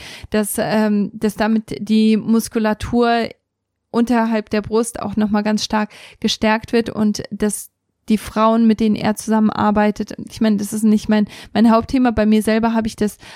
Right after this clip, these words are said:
habe ich die gleiche Erfahrung gemacht, aber was er bei seinen, ähm, Patientinnen und Klientinnen sieht, ist, dass, äh, dass, dass die Brüste zum einen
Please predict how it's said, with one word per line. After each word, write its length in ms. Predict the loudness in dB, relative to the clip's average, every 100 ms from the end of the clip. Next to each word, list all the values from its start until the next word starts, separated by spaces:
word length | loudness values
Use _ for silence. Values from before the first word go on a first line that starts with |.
| -6
habe 160 | -2
ich 160 | -2 -2
die 160 | -2 0
gleiche 360 | 0 0 0
Erfahrung 420 | -2 0 2 2
gemacht, 420 | 2 2 0 -2 -2
aber 240 | 0 -2 -6 -20 -8
was 200 | -4 -2
er 360 | -4 -10 -2 0
bei 140 | 0
seinen, 560 | 0 2 2 2 0 -6 -6
ähm, 340 | -2 0 -2
Patientinnen 680 | -2 -2 -2 0 0 0 0
und 340 | 0 -2 -2
Klientinnen 640 | -2 -2 0 0 0 0 -4
sieht, 340 | -8 -4 -2 -4
ist, 400 | -4 -6 -6 -16 -20 -20 -6
dass, 260 | -4 -2
äh, 460 | -4 -2 0 0 0 -4 -8
dass, 260 | -6 -6 -10 -14 -10
dass 140 | -6 -2
die 240 | 0 0
Brüste 400 | 0 -2 -2 -6
zum 160 | -6 -6
einen 400 | -2 0 0